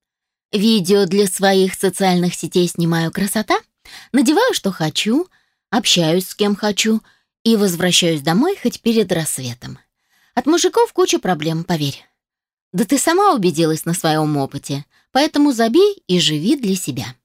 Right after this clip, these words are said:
Все они козлы, которым нужно только одно — потрахаться». Лера, наверно, забыла о своих бывших хахалях.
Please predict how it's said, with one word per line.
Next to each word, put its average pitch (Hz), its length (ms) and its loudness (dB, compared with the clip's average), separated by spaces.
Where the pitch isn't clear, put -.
Все - 160 -2
они 339 140 2
козлы, 139 600 -6
которым 147 320 -4
нужно 151 280 -2
только 139 360 -6
одно — 127 420 -8
потрахаться». 151 640 -12
Лера, 226 520 0
наверно, 208 500 0
забыла 208 400 0
о 214 40 -2
своих 208 360 -2
бывших 196 460 -2
хахалях. 147 760 -8